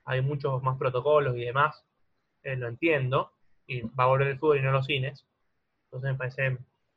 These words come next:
pero sobre todo el, la crítica es por qué está abierta la iglesia,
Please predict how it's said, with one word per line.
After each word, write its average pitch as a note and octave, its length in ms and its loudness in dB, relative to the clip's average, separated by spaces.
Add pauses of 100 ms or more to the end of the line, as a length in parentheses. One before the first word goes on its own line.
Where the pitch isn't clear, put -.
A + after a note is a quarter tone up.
(540)
pero D#3 220 2
sobre D3 220 2
todo G#3+ 160 6
el, F3+ 300 0 (100)
la C3+ 220 0
crítica F3+ 340 -2
es F3 60 -4
por C3+ 240 -4
qué E3+ 100 -6
está E3+ 220 -4
abierta D#3+ 440 -2
la C3 60 -8
iglesia, A#2+ 520 -12